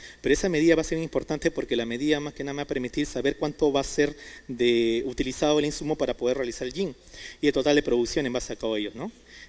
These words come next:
El costo estimado y el costo unitario, ¿no? Y de esa manera, con ese tipo de costo uni-, to-, por ejemplo, costo total en función de los dos mil, tengo un total de materia, materia prima nueve punto cincuenta, ¿no? Que es lo que coloco acá.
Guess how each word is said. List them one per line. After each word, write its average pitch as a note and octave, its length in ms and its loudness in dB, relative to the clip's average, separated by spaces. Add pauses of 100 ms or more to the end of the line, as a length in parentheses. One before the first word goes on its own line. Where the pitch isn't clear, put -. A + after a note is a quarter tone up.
(100)
El A#2 160 -4
costo C3+ 240 -2
estimado D#3+ 560 0 (440)
y B2+ 60 0
el A2+ 80 -2
costo C3+ 300 -4
unitario, A#2 560 -2
¿no? D3 140 -6 (260)
Y C3+ 80 -2
de C3 60 10
esa D#3+ 180 2
manera, E3 320 4
con D3 180 -6
ese D3+ 180 -8
tipo D#3+ 220 -2
de B2 80 2
costo D3 300 -4
uni-, C3 220 -6 (280)
to-, B2+ 120 -8
por - 260 -12
ejemplo, A#2+ 160 -2
costo - 180 -6
total B2+ 340 -4
en A#2+ 120 -4
función - 280 -12
de C3 80 -4
los B2 120 -2
dos A#2+ 240 -6
mil, E3 160 -2 (360)
tengo D3 280 0
un D#3 140 0
total E3 340 0
de D#3+ 80 2
materia, D3+ 320 0 (220)
materia F3 340 0
prima G3+ 300 -2
nueve D#3 180 0
punto D#3 240 -4
cincuenta, A2+ 460 -6
¿no? D3 180 -10
Que D3 120 0
es D3 60 0
lo D3+ 100 -4
que - 100 -8
coloco C3 260 0
acá. A#2+ 220 -6